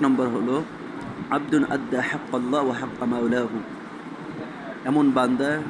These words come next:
যে আল্লাহর হক আদায় করেছে এবং তার মনিবের হক আদায় করেছে। দুই, ওয়া রাজুলুন আম্মা কওমান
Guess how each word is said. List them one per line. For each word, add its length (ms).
যে 80
আল্লাহর 440
হক 220
আদায় 240
করেছে 420
এবং 380
তার 160
মনিবের 420
হক 260
আদায় 300
করেছে। 360
দুই, 200
ওয়া 120
রাজুলুন 460
আম্মা 300
কওমান 380